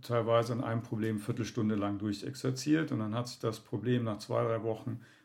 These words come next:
meistens gelegt und, äh, hab das dann zehntausend Mal ungefähr durchexerziert, ne? Mein Vater ist wahnsinnig geworden zu Hause.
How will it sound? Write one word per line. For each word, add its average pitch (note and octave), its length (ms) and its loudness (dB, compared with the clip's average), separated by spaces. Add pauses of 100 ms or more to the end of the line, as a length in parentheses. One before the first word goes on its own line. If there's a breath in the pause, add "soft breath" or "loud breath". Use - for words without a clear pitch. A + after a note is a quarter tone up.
meistens G#2+ 460 -4
gelegt C3+ 520 2 (1120 soft breath)
und, D#3 680 8
äh, - 40 6
hab C3+ 480 6
das D3 240 4
dann C3+ 640 10
zehntausend C3 760 6
Mal A#2 300 6
ungefähr A#2+ 360 2
durchexerziert, G#2+ 1300 -2
ne? B2 180 2
Mein B2+ 180 2
Vater C#3 460 0
ist A#2 260 -4
wahnsinnig D#3 540 0
geworden C3+ 480 -2
zu C#3 180 -4
Hause. D3 360 0